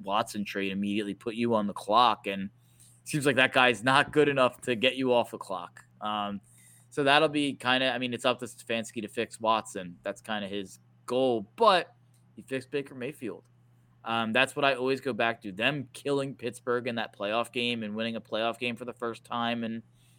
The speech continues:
whatever, thirty years or whatever it was in Cleveland. Um, I think Stefanski did a great job that year.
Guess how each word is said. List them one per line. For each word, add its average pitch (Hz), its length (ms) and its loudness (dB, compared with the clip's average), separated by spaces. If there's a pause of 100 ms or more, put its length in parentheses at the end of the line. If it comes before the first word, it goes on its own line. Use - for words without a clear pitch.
(180)
whatever, 110 340 0
thirty 117 340 -2
years 110 560 -6
or 104 120 -4
whatever 110 340 -2
it 104 60 -4
was 104 320 -4
in 101 120 -8
Cleveland. 117 540 -4 (640)
Um, 110 340 2 (320)
I 120 140 4
think 127 200 -4
Stefanski 113 600 -6
did 107 120 -4
a 104 40 -4
great 101 280 -6
job 104 400 -2
that 107 240 0
year. 107 340 -6